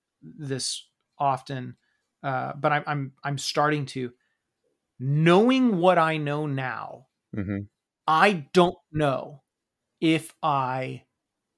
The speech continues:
Speaker 1: would have started my podcast or not.
Speaker 2: Really?
Speaker 1: I really don't. Because, um, you know, now I'm at this point, and again, people, you know, the trolls will be like, "Oh, first world problems."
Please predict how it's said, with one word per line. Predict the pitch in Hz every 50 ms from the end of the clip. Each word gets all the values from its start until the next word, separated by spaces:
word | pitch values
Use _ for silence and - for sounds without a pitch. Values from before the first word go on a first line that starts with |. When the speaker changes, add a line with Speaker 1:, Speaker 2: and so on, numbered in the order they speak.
| _ _ _
Speaker 1:
would | 131 131 143 120
have | 120 135 -
started | - - - - 131 123 123 123 - _
my | 123 120
podcast | - - - - - - - - - - - - - - - -
or | -
not. | - - - - - _ _ _ _ 62
Speaker 2:
Really? | 71 120 151 180 151 87 78 - - - _ _ _ _ _ _ _ _ _ _ _
Speaker 1:
I | 151 156
really | 156 147 139 151 165 175 180 190 190 156
don't. | 131 160 160 147 127 - - _ _ _
Because, | 208 202 202 - 226 214 214 - - _ _
um, | - 196 185 175 165 156 147 135 135 _ _ _ _ _
you | 196 196
know, | 190 180 170
now | 170 170 175 180
I'm | 214 240 233 214
at | 185 170 -
this | 160 139 -
point, | - - - 156 147 139 139 139 _ _ _ _ _ _ _ _ _ _ _ _ _
and | 196 175
again, | 160 147 135 123 127 -
people, | 143 143 - - 139 131 127 123 123 - _ -
you | 151 127
know, | 120 123 123 143 - _ _
the | 156
trolls | 139 - - 147 135 131 127 120
will | 131
be | 127 131 131
like, | 135 135 131 175
"Oh, | 185 180 175 -
first | - 175 156 - -
world | 160 151 147
problems." | - 160 151 143 131 131